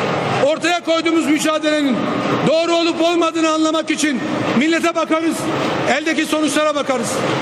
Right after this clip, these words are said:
ak Parti hükümetleri on sekiz yıldır Doğu ve Güneydoğu'da, Anadolu'da umutsuzluğu sildi. İstismarı yere serdi.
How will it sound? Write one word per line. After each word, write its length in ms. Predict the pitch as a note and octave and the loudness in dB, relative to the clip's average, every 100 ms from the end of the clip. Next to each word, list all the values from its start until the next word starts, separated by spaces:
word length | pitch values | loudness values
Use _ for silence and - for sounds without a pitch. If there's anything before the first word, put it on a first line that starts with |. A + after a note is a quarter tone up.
| - - C4+ | -4 0 0
ak 180 | D#4 | 0
Parti 240 | E4+ E4 E4 | -2 -2 0
hükümetleri 640 | D#4+ D#4 D#4+ D#4 D#4 D4 - - - - - | 0 0 0 0 0 0 -2 -4 -2 -2 0
on 140 | C#4 F4+ | 2 2
sekiz 360 | C#4+ C#4+ D4 | 0 0 0
yıldır 300 | E4 D#4 E4 | 2 2 2
Doğu 180 | D#4+ D#4+ | 2 2
ve 80 | D#4+ | 2
Güneydoğu'da, 760 | D#4 D#4+ D#4+ D#4+ D4+ D4+ D4+ | 2 2 2 2 0 0 0
Anadolu'da 600 | - D4 D#4 D#4 C#4 D4 A#3 - - - C4+ | 0 0 0 0 0 -2 -4 -4 -4 0 2
umutsuzluğu 580 | E4+ E4 E4+ E4 F4 F4 | 2 0 -2 0 0 0
sildi. 340 | D4 A#3 G3+ - - - - - - | 0 0 -2 -2 -4 -2 -2 -2 0
İstismarı 520 | C#4+ C#4 D#4+ F4 F4 F4 | 0 0 -2 0 0 0
yere 260 | E4+ E4 | 0 0
serdi. 380 | D#4 D4 B3+ A#3 | 0 -2 0 -2